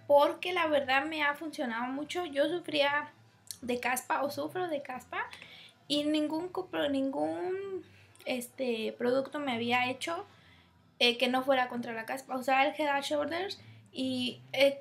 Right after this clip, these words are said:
me quitaba la caspa y todo, pero me maltrataba mucho mi cabello. O sea, no,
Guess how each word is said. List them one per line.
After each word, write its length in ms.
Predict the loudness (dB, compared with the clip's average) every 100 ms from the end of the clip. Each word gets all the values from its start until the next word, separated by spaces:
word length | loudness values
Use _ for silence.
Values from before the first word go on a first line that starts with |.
| -6
me 140 | -4
quitaba 380 | -2 4 4 4
la 80 | 2
caspa 300 | -2 0 -2
y 60 |
todo, 420 | 2 2 2 -4 -2
pero 200 | -2 0
me 140 | -2
maltrataba 600 | -2 -4 -6 -8 -6 -6
mucho 320 | -6 -10 -10
mi 120 | -10 -8
cabello. 480 | -10 -10 -12 -12 -16 -20 -20 -20 -8
O 100 | -8
sea, 440 | -2 0 0 -2 -10 -18 -20 -20 -20 -20 -20 -20 -2
no, 360 | 0 4 4